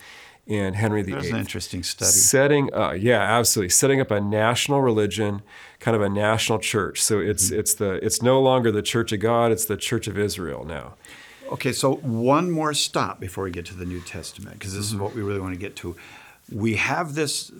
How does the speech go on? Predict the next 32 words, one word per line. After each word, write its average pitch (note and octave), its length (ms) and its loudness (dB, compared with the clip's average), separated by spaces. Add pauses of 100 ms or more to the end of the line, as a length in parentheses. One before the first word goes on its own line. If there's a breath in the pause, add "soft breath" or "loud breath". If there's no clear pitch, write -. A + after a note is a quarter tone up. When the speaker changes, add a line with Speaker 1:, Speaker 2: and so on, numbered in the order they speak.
(120)
Speaker 2:
we've B2 220 -2
been C#3+ 120 2
following C3+ 560 2
this. G#2 220 -4
You've B2 140 -2
been A#2+ 120 4
doing A2 180 4
a G#2 40 0
great F#2 240 -6
job. F2 360 -12
I A2+ 160 -2
just F#2 240 -6
love G2+ 360 -2
it, E2+ 100 -12
the G#2 60 -10
way G2+ 120 -2
you, G2+ 160 -4
you, A#2 160 0
you A#2 260 -2
can G#2 220 -4
tell A#2 260 -2
this G2 240 -4
narrative G2 500 -4
about F2 260 -4
the - 60 -16
priesthood, F#2 520 -8 (320 loud breath)
puts - 240 -2
it A#2 80 -2
into G#2 160 0
focus G#2 420 -6
so - 380 -4
clear, A2+ 560 -8